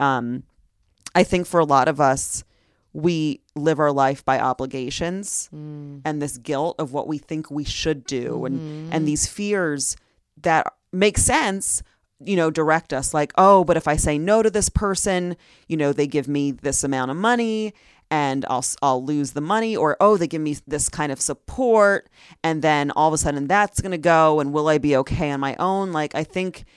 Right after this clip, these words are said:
Speaker 1: it really comes down to building this foundation of self-worth in yourself and knowing that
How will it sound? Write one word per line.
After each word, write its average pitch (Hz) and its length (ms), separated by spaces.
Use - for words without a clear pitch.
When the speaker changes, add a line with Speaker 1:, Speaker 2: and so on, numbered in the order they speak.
Speaker 1:
it 170 160
really 196 240
comes 175 300
down 156 320
to 143 340
building 156 320
this 143 160
foundation 139 580
of 123 120
self-worth 135 640
in 135 140
yourself 135 760
and 156 240
knowing 151 400
that 127 340